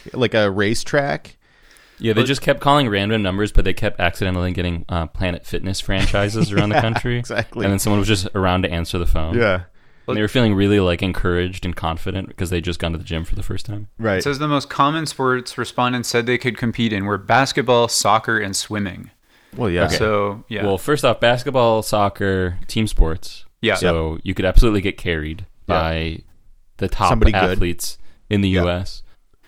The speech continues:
Speaker 2: Obviously has the best basketball teams in the world.
Speaker 3: Um, related statistics, um, the U S, or unrelated, s-, whatever, <laughs> the U S obesity prevalence was forty-two point four percent in twenty seventeen, twenty eighteen. So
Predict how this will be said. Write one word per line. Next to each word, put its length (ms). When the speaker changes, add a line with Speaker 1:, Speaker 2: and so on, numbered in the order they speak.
Speaker 2:
Obviously 540
has 200
the 100
best 200
basketball 400
teams 440
in 80
the 80
world. 300
Speaker 3:
Um, 460
related 500
statistics, 800
um, 500
the 160
U 160
S, 160
or 240
unrelated, 560
s-, 60
whatever, 500
<laughs> 60
the 160
U 140
S 100
obesity 500
prevalence 560
was 140
forty-two 560
point 220
four 260
percent 580
in 280
twenty 320
seventeen, 420
twenty 340
eighteen. 380
So 300